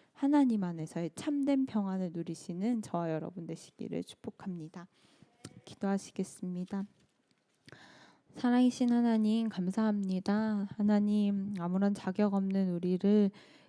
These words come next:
예수 그리스도의 피로, 예수 그리스도의 보혈로 우리를 정케하여 주시고, 하나님의, 하나님께서 우리를 의롭다 선언하여 주시고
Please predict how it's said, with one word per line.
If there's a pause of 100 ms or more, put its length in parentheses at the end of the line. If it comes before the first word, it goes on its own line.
(760)
예수
그리스도의
피로,
예수
그리스도의
보혈로 (600)
우리를
정케하여
주시고, (460)
하나님의, (560)
하나님께서
우리를
의롭다
선언하여
주시고